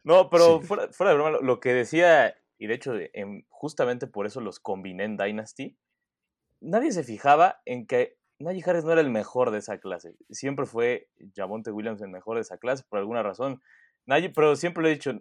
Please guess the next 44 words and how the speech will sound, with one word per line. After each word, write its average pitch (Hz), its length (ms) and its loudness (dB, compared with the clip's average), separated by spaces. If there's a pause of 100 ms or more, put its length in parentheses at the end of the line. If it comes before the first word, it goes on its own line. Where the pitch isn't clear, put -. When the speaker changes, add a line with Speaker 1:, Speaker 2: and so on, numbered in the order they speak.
Speaker 1:
el 135 220 -8
tema 190 180 0
no 170 140 0
fue 170 160 2
de 117 80 4
Najee, 127 200 -2
fue 143 140 -8
el 135 60 -16
tema - 180 -6
de 117 100 -2
que - 120 -10
Pittsburgh 139 420 -6 (160)
no 165 240 2
debió 147 240 6
elegirlo 135 480 0
en 120 80 -4
ese 120 220 -6
momento, 113 460 -8
¿no? 98 80 -20
O 113 60 -18
sea, 101 120 -20
se, 101 120 -16 (580)
¿cómo 170 160 0
eliges 147 220 -2
un 143 120 -8
corredor 120 400 4
si 123 100 -8
no 120 140 -4
tienes 113 200 -4
línea 113 220 -4
ofensiva? 101 400 -8
Eso 104 140 -12
es - 260 -20
un 110 220 -14 (100)
error 101 420 -8 (600)
garrafal, 117 640 4
y 113 80 -10
sí 120 180 -12
creo 123 220 0
que 110 100 -4
Najee 107 240 -4
Harris 113 260 -4
podría 101 300 -4
ser 101 340 -8